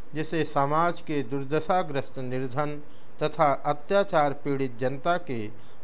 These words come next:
आंसुओं को पोंछकर उसे शांति प्रदान करनी है, उस जनता की वास्तविक स्थिति से पहले ही परिचित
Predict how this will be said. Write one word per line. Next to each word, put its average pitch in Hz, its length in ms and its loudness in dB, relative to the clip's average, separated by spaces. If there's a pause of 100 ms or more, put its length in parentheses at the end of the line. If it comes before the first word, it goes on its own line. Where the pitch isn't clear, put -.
आंसुओं 165 440 2
को 165 220 0
पोंछकर 139 640 0 (360)
उसे 143 420 0 (440)
शांति 180 440 2
प्रदान 143 480 0
करनी 131 380 -2
है, 107 280 -2 (440)
उस 151 240 -2
जनता 143 400 0
की 156 200 -2
वास्तविक 139 720 0
स्थिति 156 480 -2
से 147 180 -2 (140)
पहले 160 320 0
ही 107 240 -2 (440)
परिचित 151 460 0